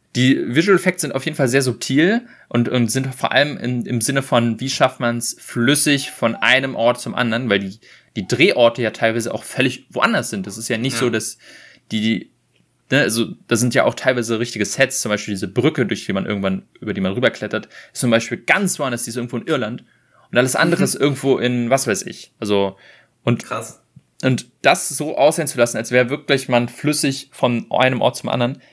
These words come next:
Speaker 1: das ist echt beeindruckend. Und, und, ja.
Speaker 2: Wie viel haben sie tatsächlich, also, visuelle Effekte g-, benutzt und wie viel haben sie tatsächlich quasi gebaut von dem Set? Weil ich fand, es sah alles nie nach irgendwie Greenscreen oder irgendwie
Speaker 1: Mhm.
Speaker 2: sowas aus.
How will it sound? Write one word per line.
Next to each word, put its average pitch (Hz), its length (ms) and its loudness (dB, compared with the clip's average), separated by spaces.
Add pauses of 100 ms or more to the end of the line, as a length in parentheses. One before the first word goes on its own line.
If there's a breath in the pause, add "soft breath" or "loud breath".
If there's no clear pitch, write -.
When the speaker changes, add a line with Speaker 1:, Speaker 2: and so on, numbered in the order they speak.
Speaker 1:
das 120 220 2
ist 117 120 -10
echt - 200 -4
beeindruckend. 123 580 -4 (800 loud breath)
Und, 117 260 0
und, - 500 -8
ja. 101 280 2 (720)
Speaker 2:
Wie 139 380 -6
viel 240 340 2 (400)
haben 156 320 -2
sie 170 120 -8
tatsächlich, 151 540 -2
also, 127 400 -4 (480)
visuelle 147 540 -2
Effekte 233 920 -2
g-, 185 100 -14
benutzt 220 360 -4
und 147 140 -6
wie 156 80 -8
viel 165 140 -8
haben 147 120 -4
sie 139 100 -8
tatsächlich 135 380 -6
quasi 123 260 -4
gebaut 117 760 -8
von 202 140 -8
dem 202 80 -6
Set? 220 240 -4
Weil 143 120 -2
ich - 60 -8
fand, 175 200 -4
es 160 80 0
sah 147 160 4
alles 156 240 -4
nie 190 520 -2
nach 160 340 2
irgendwie 151 400 -2
Greenscreen 139 580 -2
oder 127 320 -4
irgendwie 120 440 -2
Speaker 1:
Mhm. - 80 -12
Speaker 2:
sowas 117 300 -8
aus. - 360 -8